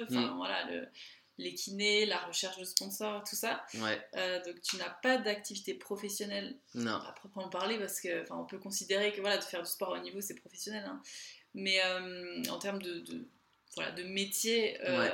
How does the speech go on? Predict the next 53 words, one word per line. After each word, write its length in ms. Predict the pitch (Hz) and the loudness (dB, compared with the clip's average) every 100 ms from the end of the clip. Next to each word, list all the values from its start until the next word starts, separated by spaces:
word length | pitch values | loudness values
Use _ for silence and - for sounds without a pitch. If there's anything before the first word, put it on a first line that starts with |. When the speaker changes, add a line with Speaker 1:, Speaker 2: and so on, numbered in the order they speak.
| - | 0
Speaker 1:
à 80 | 185 | -4
côté, 380 | 185 196 196 220 | -2 -2 2 2
donc 220 | 190 170 | 2 -6
tu 220 | - 190 | -6 -6
travailles 440 | 185 - 196 185 - | -6 -2 4 4 4
pas. 260 | 247 - - - - - - - | 4 4 2 -8 -10 -14 0 8
Euh, 320 | 202 196 190 | 10 10 6
mais 160 | 190 196 | 0 0
j'ai 160 | 190 196 | 2 2
vu 140 | 269 | 4
dans 200 | 285 247 | 4 4
un 60 | 208 | 2
article, 480 | 202 - 254 - - - - - _ - | 0 -4 -6 -6 -8 -8 -12 -20 _ -16
tu 100 | 185 | -6
me 60 | |
l'avais 160 | 175 165 | -2 0
pas 160 | 170 165 | 0 -2
dit, 240 | - 151 | -4 -10
mais 140 | - 175 | -8 -6
j'ai 140 | 175 | -6
fouillé 400 | - - 180 - - | -8 -12 -8 -8 -8
la 80 | 175 | -6
dernière 200 | 170 - | -6 -4
fois, 240 | 190 - - 247 - 208 | -6 -4 -4 -6 -6 -4
Speaker 2:
Ah 120 | 104 | 0
bon ? 260 | 104 120 - - | 2 0 -4 -12
Speaker 1:
<laughs> 180 | - | 0
euh, 260 | 208 202 202 | 6 8 8
que 120 | 202 | 6
tu 120 | 208 | 6
avais 140 | 202 220 | 8 8
un 140 | 202 | 4
projet 480 | 202 247 247 277 - | 2 4 6 6 2
audiovisuel 760 | 226 214 247 233 208 214 - - - | 0 0 -2 0 4 4 2 -10 -10
d'aller 220 | 190 190 | -6 -4
en 140 | 190 190 | -4 -4
Norvège. 400 | 214 214 196 180 - - - - | -4 0 2 6 4 4 -10 4
Speaker 2:
Oui, 180 | 151 160 | 6 8
alors 260 | 120 127 - | 8 6 6
ça 160 | 180 | 8
c'est 160 | 170 147 | 10 10
un 80 | 131 | 8
projet, 480 | - 143 131 170 147 | 4 2 6 8 8
ben, 340 | 120 117 113 | 8 10 10
euh, 840 | 113 110 110 110 107 110 110 110 - | 8 6 4 2 -2 -4 -8 -8 0
que 100 | 127 | 4
j'ai 120 | 143 | 6
avec 140 | - | 6
Michel 260 | 139 - 147 | 10 10 10
Garcia, 400 | 139 - 147 - | 8 10 10 8
le 140 | 117 | 6
rééducateur 800 | 113 127 139 139 139 131 139 135 | 4 6 6 6 4 6 6 4
de, 440 | 117 117 113 110 | 2 2 4 4